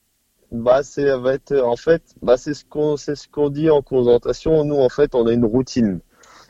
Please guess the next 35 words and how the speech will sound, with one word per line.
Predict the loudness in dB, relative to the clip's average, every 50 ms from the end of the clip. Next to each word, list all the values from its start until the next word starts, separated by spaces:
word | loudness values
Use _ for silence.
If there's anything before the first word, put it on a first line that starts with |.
| _ -8
Il | -8 -6
faut | 0 4 6 8
avoir | 8 6 6 6 4 4 4 2
sa | 0 2 4 4 6
routine | 6 4 2 0 -4 -6 -6 -6 -4 -4 -2
d'orientation, | 2 2 4 4 2 2 0 -4 -6 -6 -6 -6 -6
c'est-à-dire | -4 -2 -4 -2 -2 -2 -4 -4 _
que, | -4 -4 -4 -4 -4 _ _ _ _ _ _ _ _ _ _ _ _ _ _ _ _ -14 -8
bah, | -2 2 2 4 6
là, | 6 6 6 6 6 4 2 -2 -10 _ _ -10
là, | -4 0 2 2
on, | 2 2 0 -2 -6 -10 -12 -14 -14 -14 -12 -12 -12 -8 -6
la | -6 -6
différence | -8 -6 -2 0 0 0 0 -2 -4
en | -4 -6
ultra, | -6 -6 -6 -2 -2 -2
c'est | -2 -2 -6 -14
qu'on | -14 -10 -6
va | -4 -4 -4
pas | -4 -4 -6
chercher | -6 -8 -10 -14 -14 -12 -8 -8 -8
de | -8 -8 -10
checkpoint, | -10 -8 -10 -4 0 0 0 0 -2 -6 -12 -18 _ _ -10
mais | -8 -4 -2 -2 0 0 0 0
on | -2 -2 -4
va, | -2 0 0 0 0 0
ce | -2 -6
qu'il | -10 -10
faut, | -8 -6 -6 -6 -6
c'est | -6 -8 -4
pas | 0 2 2
louper | 2 2 -2 -4 -4 -4
une | -4 -4
intersection. | -6 -6 -6 -8 -10 -10 -10 -14 -12 _ -8 -8 -8 _ _ _ _ _ _ _ _ _ _ _ _ _ -10
Donc, | -4 -2 0 0 0 -2 -6 -18